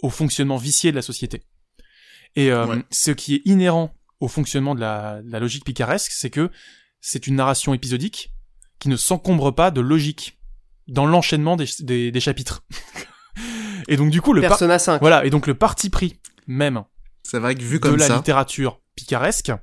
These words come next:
Speaker 1: est respecté dans Persona cinq. Le problème,
Speaker 3: Ouais, alors, euh,
Speaker 1: le problème, c'est que tu y superposes par-dessus d'autres grilles symboliques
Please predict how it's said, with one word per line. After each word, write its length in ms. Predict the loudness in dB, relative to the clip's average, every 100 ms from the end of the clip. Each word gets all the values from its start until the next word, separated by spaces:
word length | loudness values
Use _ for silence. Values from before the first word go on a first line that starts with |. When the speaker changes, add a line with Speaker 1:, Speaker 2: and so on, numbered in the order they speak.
| -10 _ 2
Speaker 1:
est 80 | 2
respecté 400 | 2 -2 0 0
dans 100 | 0
Persona 280 | 0 -4 -4
cinq. 220 | -4 -8
Le 140 | -6 -6
problème, 460 | -4 0 2 4
Speaker 3:
Ouais, 280 | 2 0 -2 -4
alors, 400 | -4 -2 -4 -2
euh, 40 |
Speaker 1:
le 100 | 0
problème, 500 | 2 4 4 4 2 -4
c'est 220 | -6 -4
que 260 | -2 -2 -4
tu 180 | -8 -6
y 40 |
superposes 520 | -4 -2 -2 0 -2 0
par-dessus 460 | 0 -2 -4 -4
d'autres 320 | 2 2 2
grilles 180 | 0 0
symboliques 580 | 0 -2 -2 -4 -6